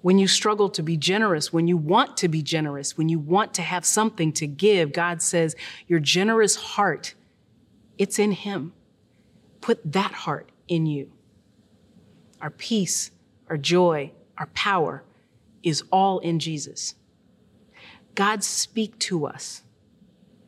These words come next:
It's not a small prayer. And every year at Advent, we celebrate Jesus as the only answer to our longing.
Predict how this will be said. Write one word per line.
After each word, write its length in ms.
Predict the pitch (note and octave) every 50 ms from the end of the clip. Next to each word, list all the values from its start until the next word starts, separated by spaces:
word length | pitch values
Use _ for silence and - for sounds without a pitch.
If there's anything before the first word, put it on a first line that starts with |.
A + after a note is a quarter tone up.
| _ _ _ _ _ -
It's 180 | E3+ - -
not 180 | F3+ F#3 F#3+ G#3
a 60 | G#3
small 320 | G3 - - G3+ F#3+ F#3+ F#3+
prayer. 460 | - - - F#3 E3+ D3+ - - - _ _ _ _ _ _ _ _ _ _ _ _ _ _ - _ _ _ _ _ -
And 140 | D#3 D3+ D3+ - -
every 280 | G3 G#3+ A3 A#3 A#3+
year 280 | G#3+ G3+ G3 F#3 F3+ - -
at 160 | D#3+ D#3+ - -
Advent, 540 | E3+ E3+ E3 D#3 D3+ C#3+ C3+ - - - - _ _ _ _ _ _ _ _ _ _ -
we 100 | F3+ F3
celebrate 600 | - - - G3+ G3+ G3+ F#3+ F#3+ F3+ E3 D3+ D#3
Jesus 640 | D3+ F3 F3 F3 D#3 D3+ C#3+ - - - - - _ _ _ _ _ _ _ _ _ _ _ _ _ _ _ _ _ _ -
as 160 | F3+ F3+ E3
the 160 | E3+ E3+ E3 - -
only 400 | F3+ F#3 F#3+ G#3 G#3 G3+ G3 -
answer 520 | - E3 E3 E3 E3 - - C#3 D3 - - _ _ _ _ -
to 140 | - - F3+
our 140 | D#3+ D3+ D3+
longing. 560 | D3 D#3 D#3+ D#3+ D#3+ D3+ C#3+ C3+ - -